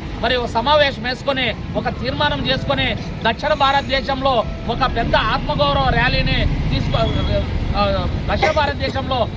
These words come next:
ర్యాలీ చేయడానికి సిద్ధమవుతున్నటువంటి తరుణంలోనే ఈ యొక్క ని-, జిల్లాల నియోజకవర్గాల పర్యటనలో భాగంగా ఇక్కడికి రావడం జరిగింది.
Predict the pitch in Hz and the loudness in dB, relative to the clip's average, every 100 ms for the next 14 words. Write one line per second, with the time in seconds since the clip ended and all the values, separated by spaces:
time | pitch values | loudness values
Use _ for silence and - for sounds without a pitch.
0 | - - 240 311 294 285 269 262 262 269 | -4 -2 0 0 0 0 2 0 -2 -4
1 | 233 - - 247 285 277 269 262 247 240 | -4 -4 -6 -2 0 0 0 -2 -2 -2
2 | 240 226 226 233 269 277 247 240 220 - | -2 -2 -2 -2 -2 -2 -2 -2 -2 -4
3 | - 214 233 247 226 208 214 202 220 277 | -4 -2 0 2 2 0 -6 -4 0 0
4 | 277 240 254 269 247 247 254 240 233 208 | 0 -2 -4 -4 -2 -2 0 0 0 -2
5 | - - 214 277 269 262 262 240 233 240 | -4 -4 -2 0 -2 -2 0 0 0 -2
6 | 240 226 233 214 214 220 214 214 208 208 | -2 -2 -4 -2 0 0 0 -2 -4 -4
7 | 202 - | -4 -4